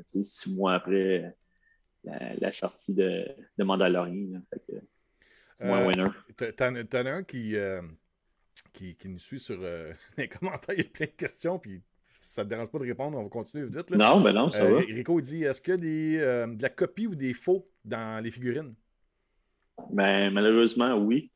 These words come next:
Speaker 1: Euh, je te dirais que, mais ça provient beaucoup de l'Asie. Fait que, tu sais, quand t'achètes des produits, euh, tu sais, euh, China, euh, free shipping, là,
Speaker 2: Ouais.
Speaker 1: euh, le, le Black Series Star Wars, euh,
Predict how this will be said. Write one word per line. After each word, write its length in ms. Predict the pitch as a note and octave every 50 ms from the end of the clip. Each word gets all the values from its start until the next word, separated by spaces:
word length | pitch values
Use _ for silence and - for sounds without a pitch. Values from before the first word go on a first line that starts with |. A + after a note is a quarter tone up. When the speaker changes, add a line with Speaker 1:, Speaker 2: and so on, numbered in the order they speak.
| _ _ _ _ _ _ _ _ _ _ _ _ _ _ _ _ _ G2
Speaker 1:
Euh, 840 | F#2+ F#2 F#2 F#2 F2 F2 F2+ F2+ F2+ F2+ F2+ F#2 F2+ F#2 F2+ F2+
je 100 | F2+ -
te 80 | - G2
dirais 480 | F#2+ F2+ F2+ G2 F#2 F#2 A2 A#2 A#2+ -
que, 220 | - F#2 F#2 F#2
mais 120 | F#2+ G2
ça 140 | G2 - G#2
provient 320 | - - G#2 G2+ A2+ A#2 A#2
beaucoup 280 | G#2+ G2 - - D3
de 140 | C3 G2+ F2+
l'Asie. 380 | F#2 F2+ F#2+ F2 - - F2+ - _ _ _ _ _
Fait 120 | - G2+ G2
que, 60 | -
tu 80 | -
sais, 60 | A#2+ -
quand 160 | - A2+ G#2+ G#2
t'achètes 380 | - G2 F#2+ - - - C3
des 100 | A#2+ G#2+
produits, 680 | - - - G#2 G2 F2+ F2 F#2 G2 A2+ B2+ B2+ A#2+
euh, 440 | G#2+ F#2+ F#2 F#2 F2+ F2+ F2+ F#2 F#2
tu 60 | - -
sais, 300 | - - - G#2 G#2+ G2+
euh, 180 | F#2+ F#2 F2+ F2+ - _ _ _ _ _ _ _ _ _ -
China, 640 | - A2 G#3 G2 F#2 F#2 F#2+ G2 G#2+ A2+ A2+ A2
euh, 180 | G#2 G2 F#2+ F#2
free 260 | - - - A#2 A2
shipping, 680 | - - - - G2+ F#2 - G#2 G#2+ A#2 B2 B2 A#2+ A#2
là, 60 | A#2+ A#2+ - _ _
Speaker 2:
Ouais. 200 | G2 G#2 G#2+ A2+ B2
Speaker 1:
euh, 640 | F#2+ F#2 F2+ F2+ F2+ F#2 F2+ F2+ - - - - - - - -
le, 260 | G2+ G2 G2+ G2 G2
le 160 | F#2+ F#2+ G2 F#2
Black 260 | F2+ G2+ G2 G2 -
Series 340 | - - G2 F#2+ F#2+ G2+ G2
Star 300 | - - G2 F#2+ F#2+ F#2
Wars, 260 | F#2 G2+ G#2 G#2+ G#2 G2+ - F#2+
euh, 400 | F#2+ F#2 F2+ F2 E2+ F2 F2